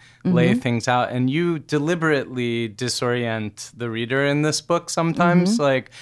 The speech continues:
Speaker 1: you are, it's really interesting the way this book is constructed, because there are,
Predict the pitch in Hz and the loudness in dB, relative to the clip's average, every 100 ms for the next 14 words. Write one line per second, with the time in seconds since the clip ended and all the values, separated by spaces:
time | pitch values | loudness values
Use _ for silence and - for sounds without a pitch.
0 | - - 143 147 147 147 139 135 - - | -20 -6 2 4 4 4 4 2 -4 -20
1 | _ _ - 147 - 170 190 165 156 - | _ _ -4 -4 -2 0 2 2 2 2
2 | 160 - 131 117 117 117 113 113 - 117 | -2 0 0 0 0 0 -2 -4 -6 -6
3 | 110 - 113 107 - 139 - 101 92 110 | -6 -6 -6 -4 -2 -4 -2 -6 -6 -10
4 | - 123 107 - 127 127 123 123 120 120 | -4 -4 -4 -2 -2 0 0 0 2 0